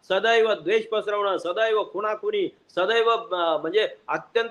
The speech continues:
अतिरेकी प्रकारची वागणूक आणि अतिरेकी प्रकारच्या कारवाया आणि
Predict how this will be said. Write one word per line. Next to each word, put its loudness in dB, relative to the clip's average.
अतिरेकी -2
प्रकारची -2
वागणूक 2
आणि 0
अतिरेकी -2
प्रकारच्या -2
कारवाया 0
आणि 0